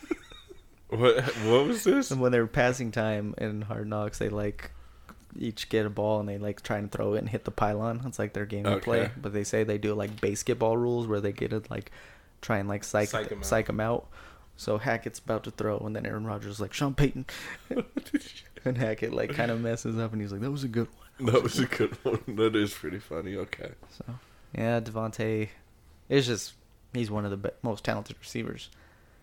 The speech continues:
Speaker 2: Sometimes that wins out. But, yeah, there's a lot of wide receiver talent in that second round.
Speaker 1: I would probably go with a Deontay Johnson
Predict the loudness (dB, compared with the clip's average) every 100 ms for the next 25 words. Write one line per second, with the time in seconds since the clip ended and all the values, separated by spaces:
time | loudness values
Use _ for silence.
0 | -20 _ -6 -4 -4 -4 -2 -2 0 4
1 | 2 0 -18 -20 -20 -20 -20 _ -20 -20
2 | -20 -20 -20 -20 -20 -20 _ -20 -20 -20
3 | -20 -20 -20 -20 -20 -20 -20 -20 -20 -20
4 | -20 -20 -2 0 0 -4 -4 -2 -2 -2
5 | -2 -4 -4 -6 -6 -4 -4 -2 -2 -2
6 | -2 -4 -4 -4 -4 -2 -4 -4 -6 -10
7 | -20 -20 -20 -20 -20 -20 -20 -20 -20 -20
8 | _ _ -20 -20 -20 -20 -20 -20 -20 -20
9 | -20 -20 -12 -4 0 0 0 -4 0 -2
10 | -2 -8 -6 -8 -8 -12 -20 -16 -16 -16
11 | -18 -20 -20 -20 -20 -20 -20 -20 -20 -20
12 | -16 -14 -4 0 0 0 -2 -4 0 0
13 | 0 -2 -10 -10